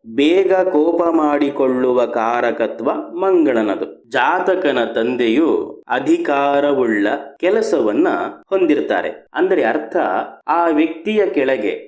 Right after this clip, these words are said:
ಅಂದ್ರೆ ಆ ಜಾತಕನ ತಂದೆಯ ಕೆಳಗೆ ಒಂದಷ್ಟು ಜನ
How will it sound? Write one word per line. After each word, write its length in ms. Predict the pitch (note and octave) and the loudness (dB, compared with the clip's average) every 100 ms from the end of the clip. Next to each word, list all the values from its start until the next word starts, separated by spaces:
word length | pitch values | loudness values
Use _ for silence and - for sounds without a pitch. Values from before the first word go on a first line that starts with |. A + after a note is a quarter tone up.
| - | -12
ಅಂದ್ರೆ 300 | G2 G2+ C3+ G#3 - - - | -8 -4 -2 -2 -8 -12 -4
ಆ 140 | G2 G2+ G2+ | -2 -2 -2
ಜಾತಕನ 720 | A2 A#2+ D#3+ E3 D3+ B2+ A#2+ F3+ - - - | -2 0 0 -2 -2 -2 -2 -2 -4 -12 -4
ತಂದೆಯ 480 | C3+ F#3+ A3 G3 D#3+ | 0 0 2 2 2
ಕೆಳಗೆ 480 | A#2 G#2 F#2+ F2+ C#3 - - - - | 0 -2 -2 -2 -4 -4 -10 -18 -2
ಒಂದಷ್ಟು 680 | B2+ G#3 A3+ G#3+ - - G3 | 0 2 2 0 -2 -2 -2
ಜನ 240 | G#2+ G2+ | 0 -2